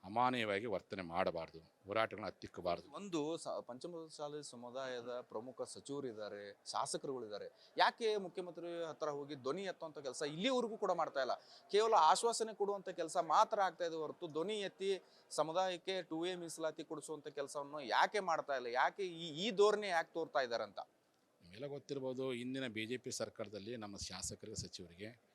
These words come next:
Speaker 1: ಮುಕ್ತನಾಗುವ ಮಾತನಾಡುವಂಥ ಅವಕಾಶ ಇತ್ತು, ಮಾತಾಡ್ತಿದ್ರು ಗಟ್ಟಿಗೆ. ಇವತ್ತಿನ ಸರ್ಕಾರದಲ್ಲಿ ನಮ್ಮ ಸಚಿವರು, ಶಾಸಕರಿಗೆ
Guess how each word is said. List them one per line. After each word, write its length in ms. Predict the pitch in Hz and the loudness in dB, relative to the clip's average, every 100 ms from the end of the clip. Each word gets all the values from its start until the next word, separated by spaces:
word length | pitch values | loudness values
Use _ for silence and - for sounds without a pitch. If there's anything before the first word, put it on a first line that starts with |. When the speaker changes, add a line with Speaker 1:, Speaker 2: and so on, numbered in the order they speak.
| _ _ _ - | _ _ _ -16
Speaker 1:
ಮುಕ್ತನಾಗುವ 680 | 117 - 131 123 120 104 117 | -16 -10 -6 -4 -4 -6 -6
ಮಾತನಾಡುವಂಥ 680 | 104 98 107 101 92 92 104 | -6 -6 -6 -8 -8 -10 -10
ಅವಕಾಶ 420 | 85 - 87 - | -10 -10 -10 -10
ಇತ್ತು, 320 | - - 90 | -14 -20 -18
ಮಾತಾಡ್ತಿದ್ರು 500 | 87 98 - 82 82 | -10 -8 -10 -14 -18
ಗಟ್ಟಿಗೆ. 440 | - 85 - _ _ _ _ _ | -14 -14 -16 _ _ _ _ _
ಇವತ್ತಿನ 320 | 110 131 - 131 | -6 -6 -4 -4
ಸರ್ಕಾರದಲ್ಲಿ 680 | 117 110 113 107 107 110 | -4 -4 -6 -6 -6 -6
ನಮ್ಮ 220 | 104 101 | -6 -6
ಸಚಿವರು, 380 | 104 95 - 101 | -6 -8 -8 -10
ಶಾಸಕರಿಗೆ 720 | 95 92 90 95 95 110 95 | -10 -8 -10 -10 -10 -6 -6